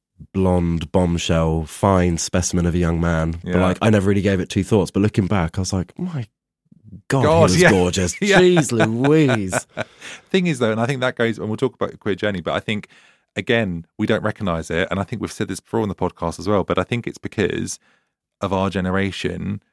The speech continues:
Speaker 2: even if you have an inkling, you learn to suppress and
Speaker 1: Mm.
Speaker 2: ignore
Speaker 1: Mm-hmm.
Speaker 2: because it's like everything around you is saying, "That's wrong, that's bad, you shouldn't be that person." So if you have an inkling or a suspicion, it's like,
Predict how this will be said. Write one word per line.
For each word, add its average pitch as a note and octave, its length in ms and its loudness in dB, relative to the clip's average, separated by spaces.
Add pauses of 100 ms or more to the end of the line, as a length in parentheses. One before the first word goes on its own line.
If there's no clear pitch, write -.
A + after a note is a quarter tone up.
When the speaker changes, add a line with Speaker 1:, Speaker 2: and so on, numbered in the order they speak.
(280)
Speaker 2:
even A2+ 280 0
if G#2+ 120 -8
you G#2 100 -4
have G2 140 0
an - 160 -4
inkling, A2+ 680 -6 (160)
you F#2+ 100 0
learn F#2+ 280 0
to - 80 -14
suppress - 680 -4
and F2 200 -4
Speaker 1:
Mm. F2+ 220 0
Speaker 2:
ignore F2+ 560 -2
Speaker 1:
Mm-hmm. E2 80 -6
Speaker 2:
because F2 300 -2
it's - 220 -6
like F2+ 400 -4
everything G#2 380 0
around G2 340 -2
you E2+ 100 -4
is E2+ 100 -6
saying, E2+ 500 -4
"That's E2 300 -6
wrong, A2+ 380 0
that's D2 220 -6
bad, G2+ 500 0 (340)
you F#2 80 -4
shouldn't F2+ 260 -6
be E2+ 100 -2
that D#2 180 -4
person." E2+ 480 -6
So F#2+ 120 -6
if F#2+ 140 -6
you B2 80 0
have G#2+ 80 -2
an G#2 80 -6
inkling F#2+ 340 -6
or E2+ 60 -4
a D#2 40 -10
suspicion, - 440 -6
it's C#2+ 160 -12
like, E2 240 -6